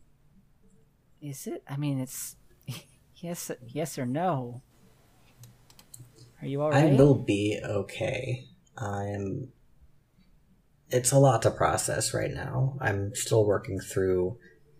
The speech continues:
Speaker 2: everything that happened this weekend. That's nothing that I've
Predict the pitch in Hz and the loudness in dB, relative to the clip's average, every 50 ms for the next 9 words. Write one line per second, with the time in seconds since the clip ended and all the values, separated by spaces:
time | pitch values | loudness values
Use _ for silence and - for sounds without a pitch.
0 | _ _ _ _ _ _ _ _ _ - - - - 127 120 113 113 107 - - | _ _ _ _ _ _ _ _ _ -12 -10 -2 4 6 8 8 8 8 6 4
1 | 104 104 107 - - 107 101 101 - - 101 98 104 101 95 - - - 110 101 | 2 2 2 2 2 0 0 0 0 -2 -2 -2 -2 -4 -6 -8 -4 -2 0 2
2 | - - - - 92 92 - 98 95 92 95 95 98 101 - - 139 110 101 98 | 2 2 0 0 -2 0 0 0 0 0 0 -2 -4 -6 -6 -4 0 0 0 0
3 | - - - - - - - - - - - - - - - - _ _ _ _ | 0 -4 -4 -4 -4 -6 -8 -10 -14 -20 -20 -20 -20 -20 -20 -20 _ _ _ _
4 | _ - _ _ _ - - - - - 123 120 120 123 123 120 - 120 107 101 | _ -20 _ _ _ -18 -16 -10 -2 2 4 6 6 6 6 6 4 2 2 4
5 | 98 98 95 92 95 123 139 | 4 4 4 2 0 -4 -10